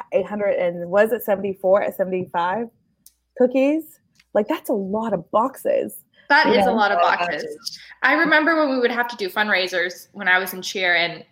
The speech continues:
Speaker 2: I, we couldn't sell anything. My mom
Speaker 1: Yeah.
Speaker 2: was always kind of like, you know, "Thankfully, let's just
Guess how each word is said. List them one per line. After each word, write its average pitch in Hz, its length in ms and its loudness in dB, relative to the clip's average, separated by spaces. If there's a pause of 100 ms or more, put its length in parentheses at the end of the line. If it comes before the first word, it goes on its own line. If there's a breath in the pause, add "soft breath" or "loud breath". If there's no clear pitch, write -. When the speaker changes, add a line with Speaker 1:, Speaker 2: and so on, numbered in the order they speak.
(880)
Speaker 2:
I, 180 360 -2 (260)
we 220 160 -4
couldn't 220 200 0
sell 196 240 4
anything. 180 500 -2 (120)
My 269 160 4
mom 349 220 8
Speaker 1:
Yeah. 226 60 2
Speaker 2:
was 226 140 -4
always 220 240 -2
kind 220 220 -4
of 208 120 -4
like, 196 280 0 (360 loud breath)
you 220 100 -6
know, 214 120 0
"Thankfully, 269 640 -2
let's 233 280 0
just 233 520 -2